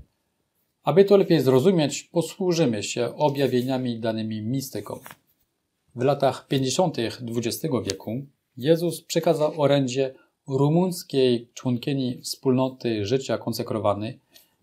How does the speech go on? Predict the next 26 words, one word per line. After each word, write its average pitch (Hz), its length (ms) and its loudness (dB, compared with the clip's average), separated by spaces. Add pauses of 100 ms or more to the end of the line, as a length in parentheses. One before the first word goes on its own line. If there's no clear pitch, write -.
(100)
w 123 140 -6
dziele 165 460 6
adoracji 120 680 0
eucharystycznej. 113 960 -4 (1400)
Oto 175 280 8
słowa 113 360 0
Jezusa 117 580 -2
na 151 140 -4
temat 143 460 -2
aspektu 143 640 -2
wynagradzającego 120 1700 0
każdej 110 580 -2
mszy 101 320 -6
świętej. - 540 -6 (480)
„Ja 120 300 10
jestem 123 460 2
dobrym 127 320 0
pasterzem 131 640 0 (180)
i 139 100 0
znam 131 420 0
owce 131 380 4
moje, 131 420 0
a 120 160 2
one 117 320 0
mnie 107 260 -4
znają. 101 480 -2